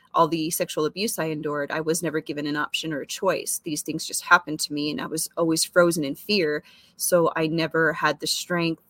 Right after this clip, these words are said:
the voice to say, "No or stop," or even scream out, even though I really wanted to. Um, so I was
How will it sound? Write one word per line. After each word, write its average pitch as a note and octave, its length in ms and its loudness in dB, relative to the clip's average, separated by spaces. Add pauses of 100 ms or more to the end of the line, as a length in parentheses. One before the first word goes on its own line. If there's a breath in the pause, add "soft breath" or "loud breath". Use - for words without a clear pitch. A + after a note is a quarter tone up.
the D#3+ 140 0
voice D#3+ 680 2
to - 120 -4
say, E3 460 4
"No E3 340 0
or E3+ 80 -4
stop," - 440 2
or D#3+ 60 0
even D#3 200 -2
scream E3 420 -2
out, D#3+ 320 2 (460 soft breath)
even F3 240 0
though D#3 120 2
I D3 60 2
really D3+ 260 0
wanted D#3 360 0
to. - 340 -4 (760 soft breath)
Um, D#3 480 -2 (920)
so D#3 720 4 (1400)
I F3+ 140 8
was E3+ 540 2